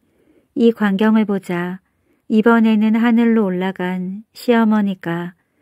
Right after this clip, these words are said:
부러워서 견딜 수가 없었습니다.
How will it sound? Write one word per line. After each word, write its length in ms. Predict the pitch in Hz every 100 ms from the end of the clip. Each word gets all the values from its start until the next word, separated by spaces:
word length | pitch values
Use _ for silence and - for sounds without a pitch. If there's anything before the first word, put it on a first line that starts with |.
| _ _ _
부러워서 800 | 214 208 208 208 196 175 180 214 _ _ _ _ _
견딜 400 | - 214 208 233
수가 720 | - 220 - 190 190 196 202 -
없었습니다. 960 | 180 - 214 - 214 196 165 170 185